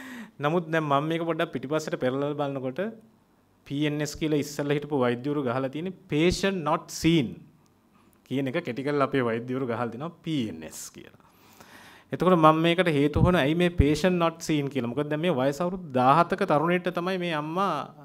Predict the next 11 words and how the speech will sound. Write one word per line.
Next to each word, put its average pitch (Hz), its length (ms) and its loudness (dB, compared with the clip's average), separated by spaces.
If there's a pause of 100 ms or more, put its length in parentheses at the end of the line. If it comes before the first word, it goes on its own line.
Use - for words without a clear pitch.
(120)
අ, 127 140 -6 (200)
ප්‍රතිකාර 160 480 0 (400)
සායනයෙන් 143 480 2
දෙන 165 160 0
බෙහෙත් 135 220 -4
ටික 156 140 -10
අරගෙන 110 280 -6
යන්නේ. 80 160 -16 (1500)
මේ 143 240 -2
අම්මගේ, 147 640 0
අ, 107 60 -6